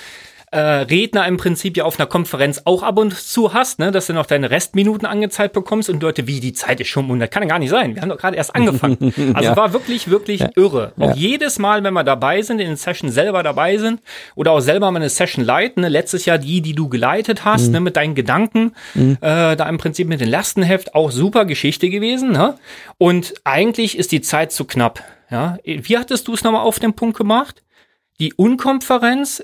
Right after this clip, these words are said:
Speaker 1: ist eigentlich die Kaffeepause
Speaker 2: Genau, auf
Speaker 1: in
Speaker 2: der
Speaker 1: lang wie eine klassische Konferenz.
Speaker 2: Genau, genau. So ist
Speaker 1: Ja?
Speaker 2: es, so ist es.
Speaker 1: Genau.
Speaker 2: Ist wirklich das, was du auf der Konferenz erlebst, eben dieses, ähm,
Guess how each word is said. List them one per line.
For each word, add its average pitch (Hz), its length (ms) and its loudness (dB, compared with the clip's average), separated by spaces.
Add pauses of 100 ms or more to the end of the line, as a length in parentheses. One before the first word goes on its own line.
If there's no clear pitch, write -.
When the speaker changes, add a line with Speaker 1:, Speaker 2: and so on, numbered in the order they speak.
Speaker 1:
ist - 280 -4
eigentlich 233 520 0
die 143 140 -12
Kaffeepause 240 840 0 (760)
Speaker 2:
Genau, 123 280 2 (140)
auf 135 80 2
Speaker 1:
in 175 60 2
Speaker 2:
der 135 100 4
Speaker 1:
lang 233 380 -2 (160)
wie 160 240 -8
eine 208 180 -8
klassische - 440 -10
Konferenz. 160 420 -4
Speaker 2:
Genau, 143 200 2 (140)
genau. 147 280 0 (300)
So 147 120 2
ist 117 140 0
Speaker 1:
Ja? 127 40 -6
Speaker 2:
es, 175 240 -8
so - 140 -8
ist 117 100 -6
es. - 240 -14 (220)
Speaker 1:
Genau. 123 320 -8
Speaker 2:
Ist 120 160 -8
wirklich 156 200 -4
das, 156 220 -2
was 147 140 -2
du 139 180 2
auf 135 100 2
der 135 120 -2
Konferenz 143 540 0
erlebst, 156 480 0
eben 143 240 -2
dieses, 139 360 0 (400)
ähm, 123 460 2